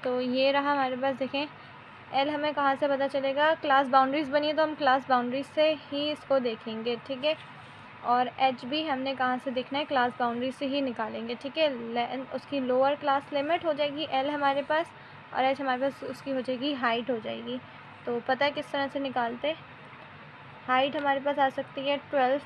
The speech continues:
पॉइंट फ़ाइव है, उसको minus कर देंगे नाइन पॉइंट फ़ाइव से, तो ये है three answer आ रहा है।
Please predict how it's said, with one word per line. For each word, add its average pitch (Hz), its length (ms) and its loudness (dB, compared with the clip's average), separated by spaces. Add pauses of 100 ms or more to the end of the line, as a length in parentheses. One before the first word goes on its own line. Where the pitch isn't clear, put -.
(120)
पॉइंट 294 240 0
फ़ाइव 254 400 2 (100)
है, 320 340 -2 (420)
उसको 269 180 -6
minus 254 340 -2
कर 277 120 0
देंगे 277 180 -2
नाइन 240 320 -2
पॉइंट 269 300 -2
फ़ाइव 226 300 -2 (140)
से, 302 160 0 (800)
तो 269 60 -4
ये 269 200 4
है 285 160 0
three 277 320 0
answer 240 340 0
आ 233 120 4
रहा 226 120 0
है। 247 60 -2